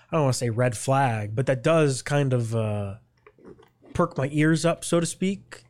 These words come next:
Uh, th-, I thought that was interesting. Now, maybe that was a matchup thing. I think back to last season.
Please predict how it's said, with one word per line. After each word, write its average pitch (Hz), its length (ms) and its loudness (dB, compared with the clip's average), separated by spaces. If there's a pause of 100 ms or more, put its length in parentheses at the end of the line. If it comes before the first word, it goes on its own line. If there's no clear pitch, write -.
(140)
Uh, 107 360 -6 (1080)
th-, 143 160 -6
I 151 80 0
thought 185 180 2
that 190 100 4
was 170 140 2
interesting. 120 640 -2
Now, 175 180 2
maybe 196 600 4
that 185 180 2
was 175 160 2
a 165 80 4
matchup 156 540 0
thing. 90 340 -12 (1300)
I 165 160 0
think 185 440 0
back 151 380 -2
to 151 360 2
last 135 520 -2
season. 113 540 -2